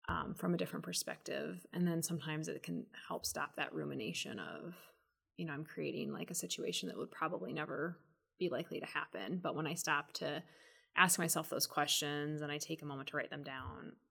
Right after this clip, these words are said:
it helps me see, "Oh, okay, this is just a mo-, I'm having some anxiety right now. I have experienced this before and things will get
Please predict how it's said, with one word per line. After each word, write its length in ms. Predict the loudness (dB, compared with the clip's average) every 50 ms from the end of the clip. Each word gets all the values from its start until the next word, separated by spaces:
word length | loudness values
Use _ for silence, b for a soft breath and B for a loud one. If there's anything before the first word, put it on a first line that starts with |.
| -6
it 180 | -4 -2 -2 -2
helps 280 | -2 -4 0 0 0 0
me 140 | 0 -4 -2
see, 280 | -2 0 0 0 -2 -2
"Oh, 120 | -4 -6 -8 -12 -16 -16
okay, 240 | -14 -14 -14 -12 -8
this 200 | -8 -8 -6 -4
is 180 | 0 0 0 0
just 220 | 0 -2 -4 0
a 40 | 2
mo-, 160 | 4 4 4
I'm 140 | 4 2 0
having 340 | 0 -4 -4 -2 0 0 0
some 140 | 2 2 4
anxiety 460 | 4 6 4 4 2 0 0 0 -2
right 180 | -2 -2 -4
now. 300 | -4 -4 -2 -2 -2 -4 -6 -10 _ _ _ _ _ _ _ _ _ _ _ -4 -2
I 20 |
have 200 | 0 2 4 4
experienced 380 | 4 2 2 2 2 2 2 2
this 140 | 2 2 2
before 400 | 0 -2 0 -2 0 0 0 0
and 140 | -2 -4 -2
things 240 | -2 -4 -2 -2 -2
will 100 | -2 -2
get 260 | 0 0 -2 -2